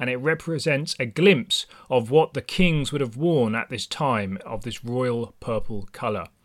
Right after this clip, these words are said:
Now, the purple dye was so coveted because of its vibrant colours, its longevity. If you've seen a picture on the newspaper from this recent find, you'll see the purple is still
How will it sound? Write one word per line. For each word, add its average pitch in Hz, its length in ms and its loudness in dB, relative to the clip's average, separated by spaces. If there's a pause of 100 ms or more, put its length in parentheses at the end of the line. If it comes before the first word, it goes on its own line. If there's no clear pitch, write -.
(320)
Now, - 80 0
the 117 100 0
purple 151 340 6
dye 147 240 6
was 131 180 2
so 143 140 2
coveted 160 600 0
because 123 240 -4
of 120 80 -8
its 110 160 -8
vibrant 139 580 0
colours, 135 440 0
its 127 180 -6
longevity. 143 800 0 (240)
If 131 160 -4
you've 120 140 -2
seen 143 180 0
a 120 60 -2
picture 170 460 0
on 143 100 0
the 139 80 -2
newspaper 151 520 0
from 143 200 -6
this 139 200 -6
recent 139 360 -4
find, 143 340 0
you'll 127 120 -4
see 143 260 -2
the 123 80 -4
purple 143 400 0
is 120 120 -4
still 160 520 2